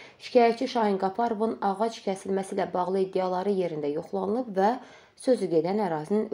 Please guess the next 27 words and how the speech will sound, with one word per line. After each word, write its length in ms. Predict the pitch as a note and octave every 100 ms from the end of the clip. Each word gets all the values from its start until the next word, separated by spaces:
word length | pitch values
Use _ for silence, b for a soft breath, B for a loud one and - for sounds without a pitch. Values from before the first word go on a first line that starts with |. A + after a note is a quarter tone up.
| E3+
ötən 260 | A#3 A#3
ildə 240 | F3+ D#3+ A3+ B B B
odun 280 | G3+ G3+ C4+
tədarükü 480 | C4 G#3 F#3 E3+ A3+
üçün 240 | A3 G#3+
ayrılmış 400 | F3 D#3+ D#3+ A3
sanitar 480 | - G3+ F3 F#3 A3 F3+
qırma 280 | E3+ F3
sahəsi 380 | G3 F#3 D#3 D#3
olduğu 260 | G#3 E3+ C#3+
müəyyən 420 | E3+ D#3 - - -
edilib. 300 | - - - b b b
Söz 220 | - C4+ A#3+
gedən 240 | C4 C4+
sahədə 380 | C#4+ C4 F#3 A3+
belə 240 | A3 E3+ G3+
fakt 380 | G3+ F#3 - -
qeydə 220 | D3+ F3+
alınmayıb. 440 | E3 C#3 - - -
Bu 120 | - D3
azmış 300 | C#3+ E3+ -
kimi, 260 | - C4+ D#4 B B
xidmətin 500 | - C#4 A#3 G3 E3
rəisi 380 | D#3 F#3 F#3+ D4 D#4
Qafarovun 540 | - E3+ B3+ B3+ G#3
şikayətçi 540 | A#3 - F#3+ D#3 D#3 G3+
düşməsini, 640 | E3 - D3 D3+ A3+ C#4